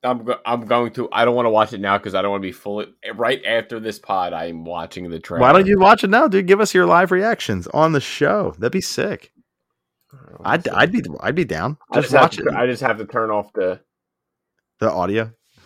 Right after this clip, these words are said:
Speaker 1: Yeah.
Speaker 2: Yeah, well, it's, it's really cool.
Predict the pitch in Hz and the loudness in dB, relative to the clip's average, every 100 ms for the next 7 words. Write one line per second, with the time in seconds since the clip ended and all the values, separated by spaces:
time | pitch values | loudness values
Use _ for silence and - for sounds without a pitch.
0 | - 78 80 76 _ _ _ _ _ _ | -16 -14 -12 -16 _ _ _ _ _ _
1 | _ _ _ - 87 87 85 82 _ _ | _ _ _ -8 -6 -4 -4 -8 _ _
2 | _ - 120 - - 120 117 - 107 110 | _ -10 -8 -6 -8 -8 -8 -6 -2 -2
3 | 98 - 85 | -2 -6 -14